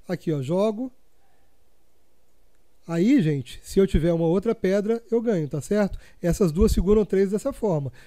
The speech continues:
Eu não posso ter só essas duas contra três, né? Porque agora não teria jeito, ficaria perdido nesse, nesse jeito aqui, vem, aí essa pedra aqui não chega em dama, se fossem só duas contra duas.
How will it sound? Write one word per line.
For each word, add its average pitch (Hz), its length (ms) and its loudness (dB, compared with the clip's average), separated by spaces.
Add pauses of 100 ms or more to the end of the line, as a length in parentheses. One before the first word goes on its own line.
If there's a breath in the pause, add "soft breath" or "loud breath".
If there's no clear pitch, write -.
(140 soft breath)
Eu 135 100 2
não 208 140 -2
posso 208 360 0
ter 226 200 2
só 208 180 -2
essas 226 260 0
duas 196 280 -4
contra 226 280 -2
três, 147 460 -6 (420 soft breath)
né? 160 160 2
Porque - 280 8
agora 175 260 2
não 214 100 -2
teria 247 240 -2
jeito, 185 200 0
ficaria 165 280 -2
perdido 180 480 0
nesse, 185 400 -4 (380 soft breath)
nesse 156 320 -4
jeito 185 240 0
aqui, 190 320 -4
vem, 185 540 -2 (260 soft breath)
aí 160 140 -2
essa 180 180 -2
pedra 180 240 -2
aqui 196 140 -4
não 214 120 0
chega 214 240 -4
em 262 60 -8
dama, 151 240 -4
se - 100 -10
fossem 190 320 0
só 220 280 -2 (280 soft breath)
duas 185 300 0
contra 214 300 0
duas. 151 360 -4